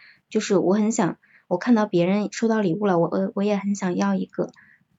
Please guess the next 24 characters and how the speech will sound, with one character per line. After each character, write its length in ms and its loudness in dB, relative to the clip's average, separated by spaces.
但 120 8
是 100 4
我 140 6
不 120 0
会 100 4
说， 460 2
我 100 4
就 160 4
说， 420 -2
嗯， 340 0
发 280 -2
别 180 2
人 180 2
的 480 0
收 180 -4
到 120 2
礼 180 0
物 120 0
的， 220 0
啊， 220 -2
去 140 -14
告 180 2
诉 120 -6
他 260 -2